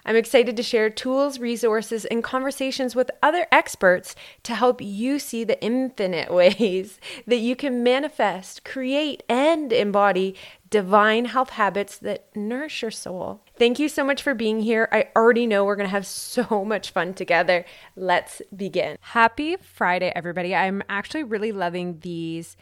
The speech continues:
Divine Health Qu-, Friday Quickies. It's something that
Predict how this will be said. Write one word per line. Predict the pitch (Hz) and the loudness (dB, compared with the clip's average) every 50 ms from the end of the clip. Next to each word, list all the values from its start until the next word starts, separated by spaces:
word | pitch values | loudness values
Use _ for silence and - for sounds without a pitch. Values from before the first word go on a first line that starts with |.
| _ _ _ _ _ _ _ - | _ _ _ _ _ _ _ -12
Divine | 185 190 233 202 196 208 220 247 262 269 | -6 -2 -2 0 0 0 0 0 -2 -4
Health | 247 202 - 196 190 190 196 190 - - - - | -6 -6 -4 -2 -2 -2 -4 -6 -10 -16 -20 -20
Qu-, | - - - - | -20 -20 -20 -20
Friday | _ - 202 185 185 175 | _ -6 -4 -4 -4 -4
Quickies. | 170 - 151 160 - - - - - - - _ - | -6 -8 -10 -12 -12 -14 -18 -18 -18 -20 -20 _ -12
It's | - 202 196 196 - - - - - - | -10 -10 -10 -10 -12 -16 -20 -20 -20 -18
something | - - 226 220 220 240 240 233 | -12 -10 -8 -8 -8 -8 -8 -6
that | 226 196 185 190 185 185 180 | -4 -2 -2 -2 -2 -4 -6